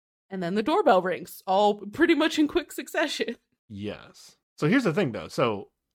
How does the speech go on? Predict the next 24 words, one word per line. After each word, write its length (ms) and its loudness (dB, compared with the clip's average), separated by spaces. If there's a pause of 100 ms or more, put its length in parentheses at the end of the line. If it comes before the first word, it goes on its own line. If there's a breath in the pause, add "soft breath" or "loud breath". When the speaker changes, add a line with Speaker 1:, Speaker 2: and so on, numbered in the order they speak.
(600)
Speaker 2:
Jiyeon, 760 0 (220)
what's 180 -6
so 140 4
weird 180 4
about 260 -2
this 200 -10
is, 120 -12
like, 140 -8
the 180 -18
order 260 -10
that 140 -8
they 80 -12
revealed 480 -12
it. 160 -6
Like, 340 -12 (220)
Jiyeon 460 -2
must 200 -6
have 100 -10
been 180 -6
the 140 -12 (160)
third 320 -4
text, 480 -20
right? 340 -12 (160)
Speaker 1:
Yeah, 640 -2